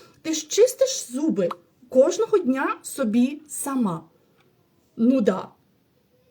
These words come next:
Ти ж не чекаєш, що тобі нагадає мама, тато, чоловік прийде, тобі щітку вставить в рота і почне чухати.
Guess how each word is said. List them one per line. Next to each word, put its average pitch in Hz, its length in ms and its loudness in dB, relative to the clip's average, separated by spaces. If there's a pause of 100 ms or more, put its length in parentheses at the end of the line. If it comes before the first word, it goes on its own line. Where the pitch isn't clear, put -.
(440)
Ти 254 140 2
ж 247 80 2
не 311 120 -2
чекаєш, 427 440 6
що 285 140 -8
тобі 254 220 -2
нагадає 233 600 0
мама, 330 520 -2
тато, 320 480 -6
чоловік 247 520 0
прийде, 311 320 -2
тобі 254 220 -6
щітку 302 380 -10
вставить 269 460 -8
в - 20 -8
рота 247 240 -2
і 226 60 0
почне 240 360 -6
чухати. - 480 -8